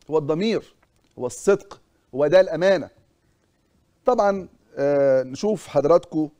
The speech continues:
ونسمع أصواتكم على، على تباعا في الشارع المصري، هيكون صوتكم معانا، والرقم قدام حضراتكم. هن-، هن-، هنحاول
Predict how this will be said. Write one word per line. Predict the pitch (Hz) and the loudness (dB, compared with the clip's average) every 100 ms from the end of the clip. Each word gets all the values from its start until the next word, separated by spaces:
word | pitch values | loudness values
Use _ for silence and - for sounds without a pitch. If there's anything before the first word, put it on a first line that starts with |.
| - | -12
ونسمع | 123 165 160 147 123 131 _ _ _ - | -6 -4 -4 -8 -10 -12 _ _ _ -10
أصواتكم | 123 - 156 - - 190 - _ _ - | -10 0 0 0 -4 -12 -12 _ _ -4
على، | 127 131 - | -2 -2 -2
على | 131 127 | -2 -2
تباعا | 139 135 185 185 139 | 2 4 4 2 -2
في | - 151 | -8 -8
الشارع | - 151 135 | -6 -4 -2
المصري، | 123 127 143 107 | -2 -4 -6 -8
هيكون | 110 | -10
صوتكم | 139 156 143 | -8 -8 -6
معانا، | 127 185 226 _ _ _ | -4 -4 -4 _ _ _
والرقم | 175 233 208 180 208 165 | -2 2 2 2 0 -2
قدام | 143 135 | 0 0
حضراتكم. | - 135 151 - 147 - _ _ _ _ | 0 -4 -4 -4 -10 -10 _ _ _ _
هن-، | - 151 170 165 | -2 0 0 -4
هن-، | - 156 151 _ | -8 -10 -10 _
هنحاول | - 165 160 - 202 185 160 | -6 -4 -2 4 6 4 0